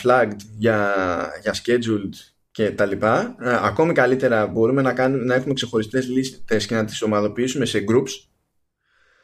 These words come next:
Μπορεί να έχουμε tasks και subtasks που δεν υπήρχαν αυτά προηγουμένως. Ε, μπορούμε να τα κάνουμε,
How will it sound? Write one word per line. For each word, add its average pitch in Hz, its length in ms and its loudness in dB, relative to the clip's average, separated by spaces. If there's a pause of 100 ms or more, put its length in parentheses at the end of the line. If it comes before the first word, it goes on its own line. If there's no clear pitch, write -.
(220)
Μπορεί 123 220 2
να 135 100 4
έχουμε 135 320 2
tasks 131 400 2
και 107 400 2
subtasks 117 600 2
που 113 240 -4
δεν 117 140 0
υπήρχαν 98 340 -2
αυτά 82 440 -8 (160)
προηγουμένως. 95 760 -6 (760)
Ε, 127 360 2
μπορούμε 131 300 4
να 160 180 2
τα 143 120 0
κάνουμε, 156 760 2